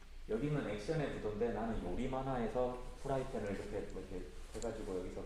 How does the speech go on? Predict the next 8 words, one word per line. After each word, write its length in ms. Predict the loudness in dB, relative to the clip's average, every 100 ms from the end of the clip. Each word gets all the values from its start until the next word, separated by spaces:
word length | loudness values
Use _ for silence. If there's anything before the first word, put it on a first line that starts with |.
| -4
기름 240 | -4 -4 -4
팍 180 | -4
떨어지는 400 | -2 0 0 -2 -4
그런 600 | -2 0 0 -2 -4 -4 -6 -6 -6
이펙트로 560 | -4 -4 -4 -2 0
요 300 | 0 0 -2 -4
장면을 380 | -6 -4 -4 -4
나는 240 | -4 -4